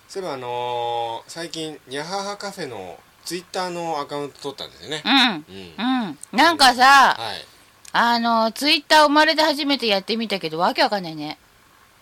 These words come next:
Speaker 1: うん。最初はわけわかんないと思いますけど、要は、あの、箇条書きのつぶやきの羅列ですから。
Speaker 2: もうさ、うちの子もさ、やってるから、
Speaker 1: ええ。
Speaker 2: ちょろいと思ってたらさ、
Speaker 1: ええ。
Speaker 2: 全然やっぱわけわかんないね。
Speaker 1: そうですか？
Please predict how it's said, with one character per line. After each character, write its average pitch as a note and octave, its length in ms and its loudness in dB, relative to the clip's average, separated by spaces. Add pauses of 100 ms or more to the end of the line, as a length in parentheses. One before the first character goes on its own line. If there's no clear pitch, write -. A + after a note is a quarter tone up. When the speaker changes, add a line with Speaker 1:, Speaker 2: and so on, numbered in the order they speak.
(180)
Speaker 1:
う C3+ 40 -14
ん。 C3+ 220 -6 (160)
最 G3 200 -4
初 A3 120 -6
は A3+ 120 -4
わ A3 120 -4
け F#3 80 -8
わ C#3 80 -4
か C3+ 120 -8
ん C3 40 -10
な B2 60 -8
い A2 60 -10
と G#2 80 -16
思 F#2+ 100 -12
い - 20 -14
ま F#2 80 -14
す - 80 -18
け G2 80 -16
ど、 F2 260 -12 (120)
要 G#3 180 -2
は、 D#3 140 0
あ G#2+ 80 -8
の、 F#2 240 -12 (180)
箇 A2+ 140 -10
条 B2+ 180 -8
書 C3+ 100 -8
き C3+ 120 -14
の B2+ 220 -8
つ - 120 -14
ぶ A#2+ 80 -10
や B2+ 120 -6
き C3+ 100 -14
の B2 280 -10 (160)
羅 G#2+ 140 -8
列 A2 240 -12
で C3 100 -12
す - 120 -14
か - 80 -12
ら。 F3+ 80 -6
Speaker 2:
も A#3+ 80 -2
う B3+ 40 -2
さ、 A3 360 2
う A#3 100 -6
ち C#4 160 -2
の F4+ 160 0
子 F#4 140 -4
も F4 240 2
さ、 F4 140 2
や B3+ 160 0
っ - 20 -4
て G#3+ 180 -4
る C4+ 100 -6
か A#3 120 0
ら、 G3+ 60 0
Speaker 1:
え - 20 -6
え。 - 20 -6
Speaker 2:
ち C4 100 -6
ょ B3+ 60 -2
ろ D4 120 -2
い D4+ 40 -4
と A#3 100 -2
思 G#3+ 140 -2
っ - 20 -8
て F#3 120 -12
た F3+ 120 -6
ら E3 120 -10
さ、 E3+ 360 -4
Speaker 1:
え D#3+ 120 -20
え。 - 20 -18
Speaker 2:
全 F#3 160 -10
然 C4 140 -2
や C4+ 80 2
っ C4 80 -6
ぱ A3 80 2
わ F3+ 160 0
け F3+ 100 -10
わ E3+ 80 -8
か D3 120 -12
ん C#3+ 40 -10
な C3 60 -14
い C3 60 -16
ね。 C3+ 120 -18
Speaker 1:
そ - 240 -12
う B2 60 -12
で G2 80 -14
す - 100 -16
か？ D#2 80 -18